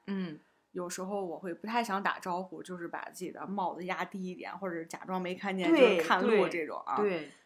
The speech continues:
Speaker 2: 然后我另一个觉得自己有一点儿I呢，其实还有就是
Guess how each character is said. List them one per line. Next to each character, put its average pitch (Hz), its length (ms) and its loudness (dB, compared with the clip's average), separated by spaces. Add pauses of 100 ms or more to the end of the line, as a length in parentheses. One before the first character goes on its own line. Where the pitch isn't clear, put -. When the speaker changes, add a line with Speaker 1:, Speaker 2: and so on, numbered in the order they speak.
(160)
Speaker 2:
然 277 120 6
后 294 80 10
我 208 260 8
另 330 220 -2
一 233 140 2
个 185 180 4
觉 175 160 -4
得 190 140 0
自 202 100 -10
己 190 120 -2
有 147 160 -2
一 170 40 -4
点 170 120 -2
儿 - 100 -8
I 180 240 -4
呢， 170 160 -6
其 - 120 -12
实 202 100 -8
还 208 160 -2
有 170 120 2
就 190 140 -4
是 180 100 -6